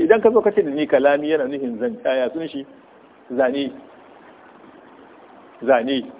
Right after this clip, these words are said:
Ka ce wannan shi ake nufi. To, siyakin ayar yana bayani ne akan Allah ya zaɓi annabi Musa.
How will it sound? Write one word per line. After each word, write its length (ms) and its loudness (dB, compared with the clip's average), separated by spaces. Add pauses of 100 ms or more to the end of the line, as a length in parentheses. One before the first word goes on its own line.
(120)
Ka 80 0
ce 120 2
wannan 280 4
shi 120 -2
ake 300 0
nufi. 300 -8 (2500)
To, 180 2
siyakin 420 6
ayar 380 4
yana 260 4
bayani 520 2
ne 180 -4
akan 320 -4
Allah 260 0
ya 140 2
zaɓi 240 -2
annabi 260 -8
Musa. 240 -18